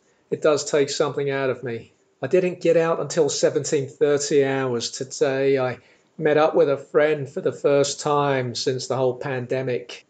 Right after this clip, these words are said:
kicked off back in March, whenever it was, twentieth of March or whatever,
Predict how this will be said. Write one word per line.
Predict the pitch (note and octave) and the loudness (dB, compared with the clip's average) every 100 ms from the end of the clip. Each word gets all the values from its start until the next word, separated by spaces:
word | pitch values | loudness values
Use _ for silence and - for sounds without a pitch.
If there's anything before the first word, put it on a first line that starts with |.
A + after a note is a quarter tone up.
| _ | _
kicked | - D#3+ D3 - | -2 0 0 2
off | D#3+ - - | 2 2 -4
back | D#3 D3 - | -4 -2 -2
in | B2+ B2 | 0 0
March, | C3+ C#3+ B2 - - - | 0 0 -2 -4 -8 -6
whenever | C3 A#2+ A#2 | -4 -2 -4
it | A#2 C#3+ | -4 -2
was, | B2 A#2+ A#2 | 0 -2 -4
twentieth | - B2 A#2 A#2 | -4 -4 -4 -8
of | B2+ | -8
March | A#2+ A#2+ A#2 - | -6 -6 -6 -8
or | B2+ | -6
whatever, | A#2 A#2 A#2 A2+ | -4 -4 -6 -8